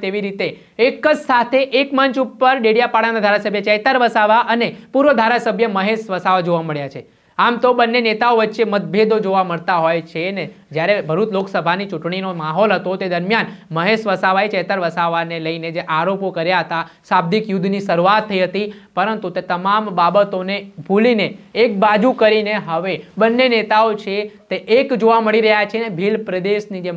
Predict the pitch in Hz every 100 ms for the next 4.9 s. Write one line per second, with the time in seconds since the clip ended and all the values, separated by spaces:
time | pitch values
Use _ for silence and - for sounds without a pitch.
0 | 170 185 202 160 - - - 165 208 208
1 | 180 208 196 208 180 175 208 196 196 190
2 | - 190 214 254 - 220 220 208 202 202
3 | 190 175 180 180 170 175 175 233 220 208
4 | 208 214 190 202 214 - - 208